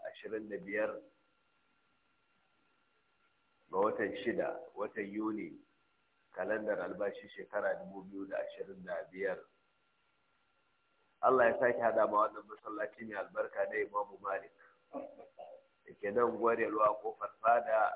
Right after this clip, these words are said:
a cikin garin Kura, ƙaramar hukumar Kura, jihar Kano, Najeriya,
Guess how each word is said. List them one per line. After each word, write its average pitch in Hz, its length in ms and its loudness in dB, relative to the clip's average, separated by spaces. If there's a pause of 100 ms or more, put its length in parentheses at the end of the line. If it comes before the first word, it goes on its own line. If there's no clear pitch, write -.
(120)
a - 60 -12 (120)
cikin 127 280 -2
garin 107 380 -2
Kura, 107 460 2 (220)
ƙaramar 110 320 -2
hukumar 107 440 -4 (140)
Kura, 113 360 6 (180)
jihar 117 300 -2
Kano, 104 280 -6
Najeriya, 101 560 -6